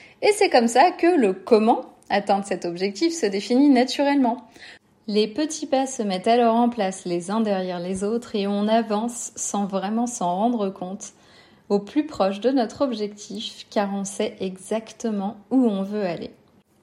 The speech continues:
Pour vous imaginer la chose, c'est un peu comme quand vous avez le ménage à faire chez vous. Votre objectif est clair, vous avez envie que votre habitat soit propre et bien rangé.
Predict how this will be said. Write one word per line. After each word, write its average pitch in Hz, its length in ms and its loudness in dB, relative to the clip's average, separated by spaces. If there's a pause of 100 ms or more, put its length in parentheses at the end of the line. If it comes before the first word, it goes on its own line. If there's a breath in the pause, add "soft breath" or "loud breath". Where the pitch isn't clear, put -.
(220)
Pour 220 160 2
vous 226 180 0
imaginer 196 340 4
la 202 140 4
chose, 277 220 2
c'est 214 260 -2
un 226 120 4
peu 302 160 2
comme 254 220 2
quand 285 200 4
vous 214 240 -2
avez 240 180 0
le 214 160 0
ménage 233 460 4
à 196 60 4
faire 262 280 -2
chez - 160 -4
vous. 151 200 -6 (680 loud breath)
Votre 226 360 4
objectif 208 440 -2
est 175 80 2
clair, 247 300 4
vous 214 200 -4
avez 208 180 -4
envie 220 380 0
que 202 160 -4
votre 180 280 -2
habitat 226 420 2
soit 196 240 2
propre - 380 0
et 190 40 0
bien 208 180 -2
rangé. 185 360 -6